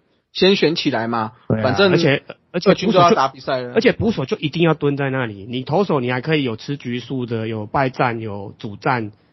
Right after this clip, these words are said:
Speaker 2: 有先发，有 closer，可是你捕手就是一个人要蹲完九局。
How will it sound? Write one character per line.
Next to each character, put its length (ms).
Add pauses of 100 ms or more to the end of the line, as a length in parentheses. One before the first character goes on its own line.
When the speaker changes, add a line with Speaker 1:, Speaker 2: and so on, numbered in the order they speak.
(240)
Speaker 2:
有 140
先 280
发， 360
有 160
closer， 560
可 120
是 100
你 100
捕 220
手 140
就 120
是 200
一 80
个 140
人 140
要 120
蹲 280
完 200
九 240
局。 180